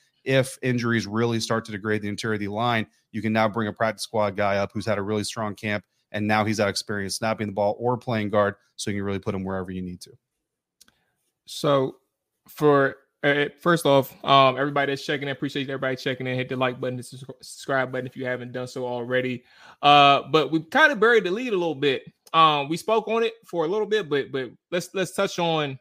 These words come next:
Speaker 2: Sam in depth.
Speaker 1: Mm-hmm.
Speaker 2: Uh, David, man, you've been there the entire offseason. You've seen,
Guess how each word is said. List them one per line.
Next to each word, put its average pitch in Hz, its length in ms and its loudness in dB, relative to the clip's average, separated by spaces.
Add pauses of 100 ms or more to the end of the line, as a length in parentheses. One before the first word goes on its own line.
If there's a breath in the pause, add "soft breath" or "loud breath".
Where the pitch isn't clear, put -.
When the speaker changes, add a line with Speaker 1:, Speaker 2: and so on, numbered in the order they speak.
Speaker 2:
Sam 143 680 -2 (340)
in 147 240 -4
depth. 131 260 0
Speaker 1:
Mm-hmm. 127 140 -2 (400)
Speaker 2:
Uh, 139 300 4
David, 165 420 -4
man, 165 180 -4
you've 170 180 -8
been 175 200 -4
there 151 340 -2
the 143 120 -6
entire 151 480 -2
offseason. 135 600 -6
You've 139 160 -12
seen, 139 560 -10